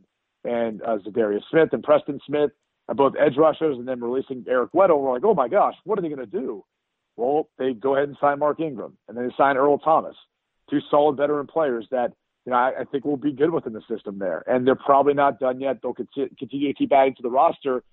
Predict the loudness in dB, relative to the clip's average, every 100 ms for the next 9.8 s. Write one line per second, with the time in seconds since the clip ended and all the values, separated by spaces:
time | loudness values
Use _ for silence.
0 | _ _ -10 -2 2 2 2 -2 -4 -4
1 | -6 -4 -4 -4 -6 -12 -12 -12 -12 -10
2 | -8 -4 -6 -6 _ _ _ _ _ _
3 | -14 2 2 4 0 0 -2 0 -2 -2
4 | -4 -8 -8 -8 -8 -6 -8 -10 -6 0
5 | 2 2 2 0 0 0 2 2 0 2
6 | 2 2 -2 -4 -4 -6 -6 -10 -8 -8
7 | -4 -2 0 -2 -8 _ _ _ -8 -2
8 | -2 -2 -4 -2 -4 -4 -4 0 2 0
9 | -2 -2 -4 -6 -2 0 0 -4